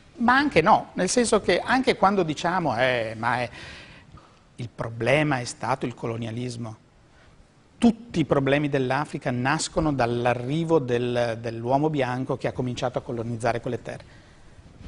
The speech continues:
Pecchiamo di eurocentrismo. Noi pensiamo che comunque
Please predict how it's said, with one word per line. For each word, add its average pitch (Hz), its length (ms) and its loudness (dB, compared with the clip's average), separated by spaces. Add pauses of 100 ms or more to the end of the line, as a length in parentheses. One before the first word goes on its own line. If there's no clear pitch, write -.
(280)
Pecchiamo 240 600 2
di 202 120 0
eurocentrismo. 139 960 0 (600)
Noi 160 180 0
pensiamo 214 960 2
che - 300 -4
comunque 196 960 2